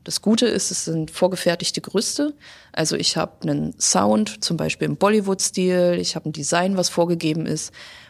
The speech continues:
Und hab dann vorgegeben auch so meine Videosequenzen. Und die werden gefüllt, entweder mit Foto- oder Videoaufnahmen.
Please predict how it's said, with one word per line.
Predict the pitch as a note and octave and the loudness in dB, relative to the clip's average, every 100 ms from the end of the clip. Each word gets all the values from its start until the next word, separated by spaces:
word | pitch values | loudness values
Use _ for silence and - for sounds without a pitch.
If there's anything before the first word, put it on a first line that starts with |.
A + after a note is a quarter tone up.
| - | -2
Und | D#3+ | 0
hab | D#3+ | 2
dann | E3 D#3+ | 2 2
vorgegeben | - E3+ E3 E3 D#3+ | 0 0 0 0 0
auch | D#3+ | -2
so | - | 0
meine | D#3 D#3 D#3 | 2 2 2
Videosequenzen. | E3+ E3+ E3 D#3+ - D3+ D3+ - D#3+ D#3 | 2 2 2 0 -2 -4 -2 -4 -6 -6
Und | D#3+ | 0
die | F#3 F3+ | 2 4
werden | E3 E3 | 4 0
gefüllt, | D3+ - C#3+ C#3+ | -6 -4 -2 -2
entweder | D3+ D3+ D3+ | -2 0 -2
mit | D3 | -2
Foto- | - F3 F#3 | 0 2 2
oder | E3 D#3 D3 | 0 0 0
Videoaufnahmen. | D#3 D#3 D#3 C#3 - C#3 C3+ | 0 0 0 -2 -2 -2 -2